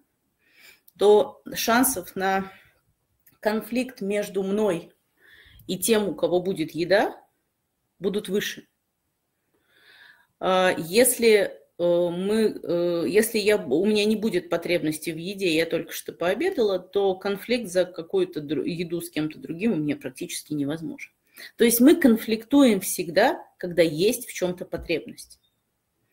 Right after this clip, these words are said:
А потребность может быть разной на различном уровне. А, в классическом определении конфликт —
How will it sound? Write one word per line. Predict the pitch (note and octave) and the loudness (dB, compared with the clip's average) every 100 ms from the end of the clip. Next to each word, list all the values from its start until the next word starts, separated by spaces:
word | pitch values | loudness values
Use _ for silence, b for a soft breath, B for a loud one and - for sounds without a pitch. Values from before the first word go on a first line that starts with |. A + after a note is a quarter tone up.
| _ - | _ -10
А | |
потребность | - G#3+ G4+ D#4+ - | -6 2 4 4 4
может | B3 B3 | 2 0
быть | A3 A3+ | -4 -4
разной | A3+ F3 - D3+ | 0 0 -2 -6
на | D3 | -4
различном | E3+ G3 A#3+ - F#3 | -4 -4 -6 -6 -6
уровне. | E3+ D#3 C#3 - _ _ _ _ B B B B B B B B B _ | -6 -8 -16 -20 _ _ _ _ B B B B B B B B B _
А, | - E3+ E3 D#3+ D#3 b b b b | -4 -2 -2 -6 -12 b b b b
в | |
классическом | - D4 C5 - - G#3 | 4 4 4 -2 -2 -2
определении | G#3 G#3+ G3+ G#3 E3+ D#3+ D3 | -2 -4 -4 -2 -2 -4 -6
конфликт — | F#3 G#3 - F4 G4+ | -4 -4 0 0 0